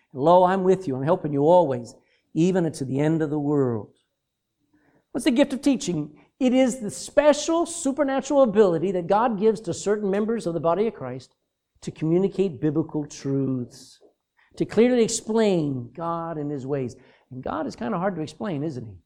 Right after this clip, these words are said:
But a teacher loves the challenge. It involves explaining the Bible so that people understand what God's will is and how to fulfill it.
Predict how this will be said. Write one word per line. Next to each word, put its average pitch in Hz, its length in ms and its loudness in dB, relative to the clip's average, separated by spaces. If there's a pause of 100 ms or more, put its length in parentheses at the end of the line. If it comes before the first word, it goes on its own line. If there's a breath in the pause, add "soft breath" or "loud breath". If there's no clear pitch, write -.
(1700)
But 170 120 0
a 151 40 -2
teacher 160 680 -4
loves 175 420 -2
the 226 80 -4
challenge. 139 920 -8 (1500 soft breath)
It 240 140 4
involves 233 480 8
explaining 240 800 4
the 170 80 2
Bible 151 400 2
so 190 240 0
that 190 220 0
people 240 440 2
understand 190 680 2 (200 loud breath)
what 196 160 0
God's 196 320 6
will 190 240 6
is 202 200 4
and 180 80 -2
how 208 100 2
to 220 60 2
fulfill 226 380 0
it. 131 120 -6